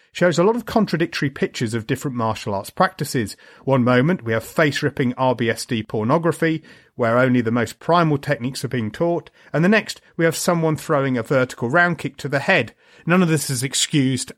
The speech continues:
as attribute training. This is all part of Krav Maga, a highly effective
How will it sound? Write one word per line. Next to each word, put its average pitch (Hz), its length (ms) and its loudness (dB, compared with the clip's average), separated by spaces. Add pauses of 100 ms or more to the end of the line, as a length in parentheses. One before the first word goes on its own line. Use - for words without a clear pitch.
as 113 500 0 (100)
attribute 139 500 -2
training. 107 520 -2 (120)
This 127 240 -4
is 110 160 -6
all 151 200 0
part 117 360 0
of 107 180 -4
Krav 117 260 0
Maga, 110 580 2
a 113 60 0
highly 135 340 0
effective - 560 -6